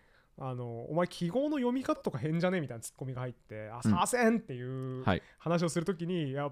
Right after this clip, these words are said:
Speaker 1: 僕面白説明おじさんなんで、
Speaker 2: うん。
Speaker 1: 面白説明をするおじさんだと思って聞いてください」っていう、
Speaker 2: はいはい。
Speaker 1: 「専門家だと思わないで聞いてください」っていうのを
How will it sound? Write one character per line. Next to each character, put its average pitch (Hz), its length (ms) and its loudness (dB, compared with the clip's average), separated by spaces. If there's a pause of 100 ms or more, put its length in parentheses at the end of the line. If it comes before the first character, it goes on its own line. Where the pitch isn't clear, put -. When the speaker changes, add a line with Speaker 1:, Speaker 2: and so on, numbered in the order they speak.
Speaker 1:
僕 135 180 -4
面 170 180 0
白 311 200 2
説 254 220 -2
明 254 100 0
お 262 60 0
じ 214 80 -4
さ 160 80 0
ん 117 80 -8
な 113 80 -12
ん 107 100 -14
で、 107 360 -12
Speaker 2:
う 110 80 4
ん。 104 80 6
Speaker 1:
面 240 160 2
白 330 180 2
説 370 240 2
明 214 140 4
を 160 40 2
す - 120 -2
る 156 100 0
お 151 80 0
じ 185 80 0
さ 233 120 4
ん 233 60 4
だ 262 80 4
と 277 60 6
思 214 120 6
っ 160 40 0
て 156 100 -2
聞 156 120 -4
い 147 40 -6
て 147 80 -2
く 135 80 -2
だ 143 80 -2
さ 139 140 -4
い」 123 60 -6
っ - 40 -8
て - 160 -18
い 113 40 -6
う、 107 40 6
Speaker 2:
は 139 80 12
い 123 40 8
は 95 240 2
い。 - 60 -4
Speaker 1:
「専 196 200 2
門 240 160 4
家 247 80 8
だ 247 80 10
と 233 80 2
思 165 140 2
わ 202 80 4
な 214 60 2
い 196 60 4
で 165 80 0
聞 151 140 -6
い - 20 -2
て 143 80 -2
く 139 80 0
だ 147 80 2
さ 147 120 -2
い」 135 40 -2
っ - 20 -8
て - 180 -4
い 202 40 2
う 233 80 2
の 226 100 2
を 226 360 6